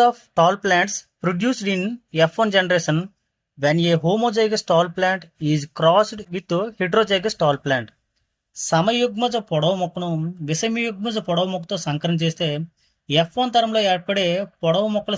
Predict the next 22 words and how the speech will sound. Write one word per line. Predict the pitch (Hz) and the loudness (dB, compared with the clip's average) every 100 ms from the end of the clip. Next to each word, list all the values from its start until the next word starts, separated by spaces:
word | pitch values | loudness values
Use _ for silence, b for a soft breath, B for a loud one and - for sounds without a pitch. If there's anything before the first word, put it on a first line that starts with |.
| - | -4
శాతం | 165 165 170 220 160 | 2 2 0 -2 -2
ఎంత | 156 180 | 0 0
అన్నాడండి. | 160 143 127 139 - _ _ _ - 185 | 0 -2 -8 -12 -18 _ _ _ -2 -2
ఆప్షన్ | - 208 | -2 -2
వన్ | 208 214 | -2 -2
హండ్రెడ్ | 175 190 175 | -4 -4 -4
పర్సెంటేజ్ | 190 202 185 | -6 -4 -2
అన్నాడు, | 175 160 156 165 165 | -2 0 -2 -2 -2
ఆప్షన్ | 175 185 175 | -2 -6 -4
టూ | 220 214 - | -4 -6 -4
సెవెంటీ | 170 180 196 | -2 -2 -4
ఫైవ్ | 196 180 | -2 -2
పర్సెంటేజ్ | 165 180 165 | -2 -2 -2
అన్నాడు, | 151 139 139 165 _ _ _ _ 160 | -2 -4 -8 -12 _ _ _ _ -2
ఆప్షన్ | 175 - 180 | -2 -4 -4
త్రీ | 202 190 196 226 _ _ - | -2 -2 -2 -6 _ _ -8
ఫిఫ్టీ | 170 220 208 | -6 0 0
పర్సెంటేజ్ | 175 190 175 | 0 -2 0
అన్నాడు, | 160 160 185 175 | 0 -2 -2 0
ఆప్షన్ | 170 196 165 | 0 -4 -4
ఫోర్ | 190 208 | -2 -2
అనేది | 202 220 | 0 -2